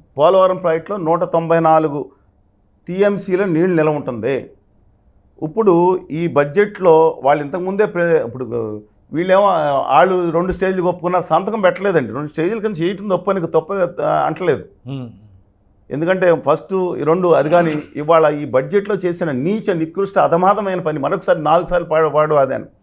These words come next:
Speaker 1: చరిత్రకు మోసం చేసేటట్లు మాకు already అక్కడ ధవళేశ్వరం కాటన్ బ్యారేజ్ ఉంది, ఇప్పుడు కొత్తగా ఇంకో బ్యారేజ్ చేసేసారు శాశ్వతంగా.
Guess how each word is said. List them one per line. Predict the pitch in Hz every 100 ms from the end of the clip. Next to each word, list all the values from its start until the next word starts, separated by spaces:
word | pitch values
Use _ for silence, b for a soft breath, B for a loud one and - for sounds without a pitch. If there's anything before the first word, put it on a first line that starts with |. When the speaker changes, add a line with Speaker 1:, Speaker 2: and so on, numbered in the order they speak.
| _ _ _ _ _ _ 190
Speaker 1:
చరిత్రకు | 226 - 226 165
మోసం | 131 165 208 226
చేసేటట్లు | 185 160 165 165 147 127 - b b -
మాకు | 143 151
already | 135 180 220 214 175 175
అక్కడ | 147 165
ధవళేశ్వరం | 131 151 180 180 175
కాటన్ | 151 156
బ్యారేజ్ | 170 151 135
ఉంది, | 117 98
ఇప్పుడు | - _ _ -
కొత్తగా | 170 170 190 220 233
ఇంకో | 190 185
బ్యారేజ్ | 147 170 175
చేసేసారు | 151 151 135 123
శాశ్వతంగా. | 98 131 123 - 113 98